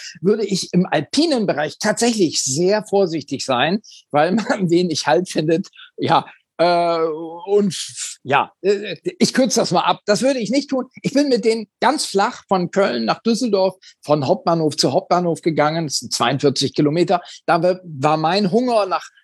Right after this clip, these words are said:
hölzernen Langstrecken gestillt. Ähm, mit Stöckelschuhen ist die Sache etwas anders. Ich war vor zwanzig Jahren mal auf die Zugspitze unterwegs, du-,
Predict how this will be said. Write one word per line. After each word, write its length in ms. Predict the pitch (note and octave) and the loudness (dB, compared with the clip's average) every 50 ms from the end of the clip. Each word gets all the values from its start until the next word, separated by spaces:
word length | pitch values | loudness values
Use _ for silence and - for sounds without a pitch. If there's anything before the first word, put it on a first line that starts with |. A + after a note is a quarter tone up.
| _ _ - | _ _ 0
hölzernen 720 | F#3+ G#3 A3+ G#3+ - - G3+ G3 G3+ G3 F#3+ F#3 F#3+ F3+ | 2 2 2 0 0 -2 -2 -2 -2 -4 -4 -4 -4 -4
Langstrecken 880 | D#3 D#3 D#3+ F3 F#3+ - - - E3+ E3+ D#3+ - D#3+ E3 D#3+ D#3 C3+ | -2 -2 -2 -2 -2 -6 -6 -4 -4 -4 -2 -2 0 0 0 0 0
gestillt. 600 | - - C3+ - - - G#3 F3+ F#3+ B3+ D4+ - - - - - - - - G3 - - | 2 0 0 0 0 0 2 2 2 2 0 -2 -4 -10 -16 -12 -10 -10 -10 -10 -6 -2
Ähm, 400 | F3 F3 F3+ F3+ F#3 F#3+ F#3+ F#3 _ | 0 2 2 2 0 -2 -6 -8 _
mit 180 | - G3+ G3+ | -2 0 0
Stöckelschuhen 600 | - - C4 C4 C4 D#4 C#4+ A3 - C#4+ C#4 C4 | 0 0 -2 0 0 0 -2 0 0 0 0 0
ist 180 | C4 G#3+ - - | -2 -4 -4 -4
die 60 | A3+ | -2
Sache 260 | F3+ A3 G3+ F3+ G#3 - - | 0 0 0 0 -2 0 0
etwas 480 | G3+ A3 - - G3 F#3+ - - - | 0 0 2 0 0 0 0 0 0
anders. 380 | E3 G#3 A3 F3 B2+ A2+ - - | 0 2 2 2 0 -2 -4 -6
Ich 100 | - - | -2 0
war 100 | G#3+ A3 | 0 2
vor 140 | G#3+ B3 G3+ | 2 0 0
zwanzig 380 | - A#3 B3+ C4+ C4 A#3+ F#3+ - | 0 0 -2 0 -2 -2 -2 0
Jahren 200 | G#3+ G#3 G#3 G3+ | 0 0 2 2
mal 440 | F#3+ F#3 F#3 F#3 F#3 F3+ F3 D#3 - _ _ _ - _ _ | 2 2 2 2 0 -2 -4 -6 -8 _ _ _ -20 _ _
auf 280 | - G#3 C4+ D#4+ - | 0 2 2 0 -2
die 140 | - B3+ G#3 | -4 -6 -6
Zugspitze 500 | - - A#3+ G#3 - - G#3 F3+ - E3 | -4 -4 -6 -6 -2 -2 -2 -2 0 -2
unterwegs, 840 | C#3+ C#3+ A2+ B2 B2 A#2+ D#3 A#3 D#4+ E4 - - - - - - - _ - | -4 -2 0 0 0 2 2 2 2 0 -2 -6 -10 -12 -18 -20 -10 _ 0
du-, 100 | E3+ | 0